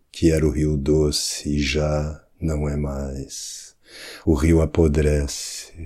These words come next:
feito um cadáver insepulto. A lama tritura gente e bicho. Suas moles engrenagens moem a paisagem,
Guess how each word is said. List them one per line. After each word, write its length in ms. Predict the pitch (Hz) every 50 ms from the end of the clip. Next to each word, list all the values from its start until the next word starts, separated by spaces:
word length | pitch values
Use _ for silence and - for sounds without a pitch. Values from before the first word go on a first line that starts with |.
| - _ _
feito 360 | - - - 82 78 - 82
um 80 | 78
cadáver 720 | 71 - 78 76 71 73 76 76 76 76 76 69 65 69 71
insepulto. 920 | 73 71 - - - - 69 - _ _ - - 73 73 73 71 69 _ _ _ _ - - 90 82 - - _ _ _ _ _ _ _ _ _ _ _ _ _ _ _ _ _ _ _ _ _ _ _ _ _ _ _ _ _ _ _ _ _
A 120 | - 87 82
lama 500 | 80 80 85 87 87 87 87 85 85 82
tritura 1120 | - - 82 87 - - - _ - 87 82 82 80 78 78 78 78 76 76 78 76 71
gente 840 | - - - - 82 85 85 85 85 82 76 - - - - -
e 200 | 85 82 80 80
bicho. 800 | 78 76 73 80 80 78 76 - - - - - - - - - - 85 90 90 - _ - - - - - -
Suas 360 | - - - 95 85 80 73 76
moles 540 | 82 82 87 87 87 85 82 80 78 71
engrenagens 1400 | 80 80 78 78 76 78 76 76 78 80 82 85 82 82 78 73 73 76 78 78 78 73 - - - - - - - -
moem 720 | 80 78 80 82 85 85 85 82 80 78 76 73 73 73
a 100 | 73 -
paisagem, 1120 | - - 78 76 73 71 69 67 82 78 78 78 78 76 76 73 71 - 76 71 67 67